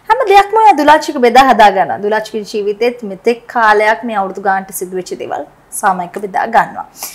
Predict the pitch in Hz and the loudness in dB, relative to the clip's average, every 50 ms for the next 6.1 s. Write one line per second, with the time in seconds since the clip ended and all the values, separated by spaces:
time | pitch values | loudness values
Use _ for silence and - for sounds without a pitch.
0 | - - - _ - 381 - - 330 294 277 277 302 349 349 339 - 233 214 214 | -20 -20 -12 _ -4 -4 -4 2 4 4 6 6 4 2 -2 -2 -4 -2 -2 0
1 | - - - 196 214 302 415 370 - - 196 214 - 311 294 294 254 - 202 202 | -2 -2 -2 -2 -2 -2 -2 0 0 0 0 -2 -4 -6 -10 -10 -10 -4 0 0
2 | 208 220 233 233 247 240 - 254 254 254 254 - - 226 214 214 - - 180 - | 2 2 0 -4 -6 -8 -10 -10 -10 -10 -10 -12 -14 -12 -12 -12 -12 -12 -14 -14
3 | - _ - 269 294 311 330 _ 349 - 320 240 190 190 240 - - 294 302 302 | -14 _ -20 -20 -20 -20 -20 _ -20 -14 -12 -12 -10 -12 -12 -12 -10 -12 -12 -10
4 | - 285 247 247 269 277 302 - - 254 226 220 233 262 269 285 277 269 254 262 | -8 -8 -8 -6 -6 -6 -8 -6 -6 -8 -8 -6 -6 -6 -6 -4 -4 -4 -4 -4
5 | 254 269 277 254 233 214 220 220 - 277 262 254 - 254 254 - 277 320 339 311 | -4 -4 -6 -6 -4 -4 -4 -4 -4 -8 -8 -8 -10 -12 -8 -6 -6 -4 -4 -4
6 | 247 220 | -4 -4